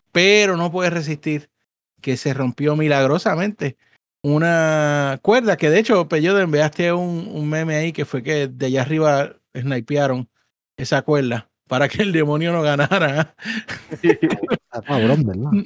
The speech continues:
Speaker 1: Chach. Luisito, papi, tú eres el, el experto aquí, el as-, experto en house de, eh, de W W E, y yo quiero ir,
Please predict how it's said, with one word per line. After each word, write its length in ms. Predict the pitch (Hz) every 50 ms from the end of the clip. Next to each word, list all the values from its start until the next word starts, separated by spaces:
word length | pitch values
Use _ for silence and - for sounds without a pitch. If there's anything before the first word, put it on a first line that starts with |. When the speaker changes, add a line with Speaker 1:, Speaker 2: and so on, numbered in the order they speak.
| - - - - - - - - - _ _
Speaker 1:
Chach. 680 | - 120 107 - - - - - - - - - - -
Luisito, 480 | 185 214 208 - 262 247 220 214 185
papi, 240 | 190 214 208 196 185
tú 100 | 160 208
eres 220 | 214 240 262 262 240
el, 160 | 233 220 208
el 160 | 190 185 180
experto 560 | 170 147 - - _ 220 220 240 220 - 226
aquí, 360 | 196 170 156 214 226 233 214 - _ _ _ - _ _ _ _ _ _ _ _ _ _
el 200 | 185 185 180 175
as-, 260 | 160 151 - - - _
experto 500 | 196 165 - - - 196 202 202 - 233
en 100 | 220 185
house 460 | 165 160 185 190 196 208 202 202 -
de, 300 | 175 170 - 165 170 170
eh, 40 | 151
de 120 | 147 151 165
W 400 | 170 180 180 180 180 180 175 170
W 280 | 160 160 156 156 151
E, 60 | 156
y 240 | 170 180 170 156 143
yo 140 | 135 151 147
quiero 240 | 147 175 165 160 160
ir, 260 | 165 165 165 160 156